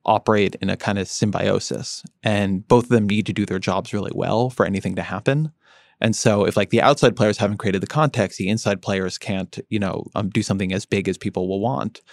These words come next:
Um, or if the inside players do a bad job, then the, the, the context of the outside players has created is, um, failed. Uh,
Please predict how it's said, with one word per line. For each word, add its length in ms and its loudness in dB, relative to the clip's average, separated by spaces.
Um, 240 4
or 120 4
if 60 -4
the 80 0
inside 280 2
players 200 -2
do 120 -2
a 20 -2
bad 180 -2
job, 300 4
then 160 0
the, 200 -2
the, 200 0
the 100 -4
context 400 -6
of 60 -6
the 80 -4
outside 340 0
players 440 -2
has 180 -4
created 640 0
is, 240 -4
um, 180 -2
failed. 480 -2
Uh, 280 6